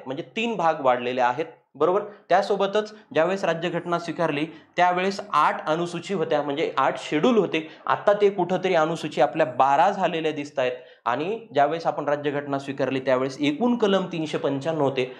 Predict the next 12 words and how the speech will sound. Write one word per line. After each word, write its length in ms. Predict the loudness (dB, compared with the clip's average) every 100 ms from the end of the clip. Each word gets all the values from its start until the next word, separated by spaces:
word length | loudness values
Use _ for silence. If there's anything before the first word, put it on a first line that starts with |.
| -4
आर्टिकल 440 | 0 2 2 2 2
तीनशे 280 | 2 -2 0
पंच्याण्णव 420 | 0 0 0 2
होते. 280 | 2 0 -4 -4 0
आता 220 | 2 4
एकूण 380 | 2 0 -2 2
कलम 320 | 2 2 2
लेटेस्ट 340 | 2 2 0
माहितीनुसार 500 | -2 -2 -4 0 -2
चारशे 460 | 2 2 2 -2 -8
सत्तर 480 | -8 -10 -2 -2 0
आहेत. 240 | -2 -4